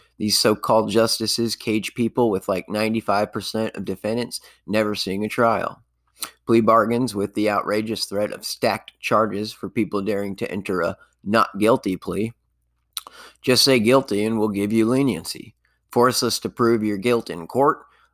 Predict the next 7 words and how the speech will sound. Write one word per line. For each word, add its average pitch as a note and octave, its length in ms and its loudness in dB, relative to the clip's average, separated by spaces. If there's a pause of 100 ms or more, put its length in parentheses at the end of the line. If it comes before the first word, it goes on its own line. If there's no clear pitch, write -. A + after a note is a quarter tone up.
(400)
and G#2+ 240 -2
we C#3 120 2
might C3+ 440 2
make G#2 260 -6
your A2 120 -2
family G2+ 420 -4
co-defendants. F#2+ 880 -4